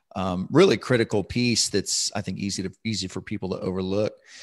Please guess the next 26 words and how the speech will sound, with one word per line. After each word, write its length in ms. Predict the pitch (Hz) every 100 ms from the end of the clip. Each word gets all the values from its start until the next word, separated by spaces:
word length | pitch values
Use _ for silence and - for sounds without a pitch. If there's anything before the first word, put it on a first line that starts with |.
| - _
When 140 | 139
you 100 | 180
guys 220 | 320 262 185
were 60 |
putting 340 | 127 165 147 135
together 460 | 139 123 127 127
the, 280 | 104 92 80 -
the, 420 | 110 104 98 -
um, 420 | 110 101 95 95 95
debt 220 | 123 123
funds 380 | - 120 113 -
kind 220 | 120 110
of 100 | 104
in 120 | 110
that 320 | 104 101 - -
two 120 | 123
thousand 300 | 117 107 107
eight, 260 | 104 104 -
two 100 | 110
thousand 300 | 104 104 95
eleven 400 | 92 98 101 90
timeframe, 800 | - 107 107 - 104 101 95 101 - - - _ -
was 240 | 131 120
the 120 | 131
intent, 480 | 135 113 - 120 160 - _
um, 480 | 123 117 117 113